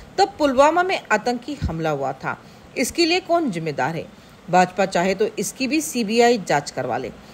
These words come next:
भाजपा इस मुद्दे पर राजनीति कर रही है। इलेक्ट्रिसिटी board के sources के मुताबिक दो सौ तीस केवी की हाई tension supply line grid से disconnect हो गई थी, इसी के चलते बिजली गुल हुई।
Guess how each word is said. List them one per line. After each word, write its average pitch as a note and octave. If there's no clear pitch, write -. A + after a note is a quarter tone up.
भाजपा C4+
इस F4+
मुद्दे B3+
पर D4+
राजनीति F#3+
कर E3+
रही D3
है। D3+
इलेक्ट्रिसिटी -
board B3+
के F4
sources A#3+
के F4+
मुताबिक C#4+
दो G3
सौ D4+
तीस -
केवी A#3
की C#4+
हाई G3+
tension C#4+
supply G#3+
line G3+
grid F3+
से B3+
disconnect F3+
हो D3
गई C3+
थी, C3+
इसी G#3
के G3+
चलते G3
बिजली E3
गुल D3+
हुई। C3+